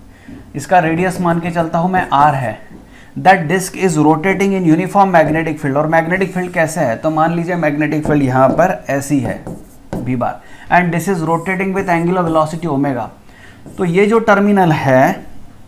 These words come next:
यहाँ से मान के चलो मैं कोई एक connection निकालता हूँ और यहाँ से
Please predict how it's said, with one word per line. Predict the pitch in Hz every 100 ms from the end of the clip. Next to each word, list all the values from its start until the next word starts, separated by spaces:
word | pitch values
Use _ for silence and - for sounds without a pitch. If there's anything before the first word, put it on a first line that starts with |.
| - - - - - - -
यहाँ | 143 143 170 208 202
से | 220
मान | 202 180 175
के | 180
चलो | 165 139 147 165 - - - - -
मैं | 143 156 190 185
कोई | 202 202 196
एक | 175 180
connection | 170 165 160 165
निकालता | 139 135 131 131
हूँ | 131 135 180 -
और | 160 160
यहाँ | 143 143 180 175
से | 147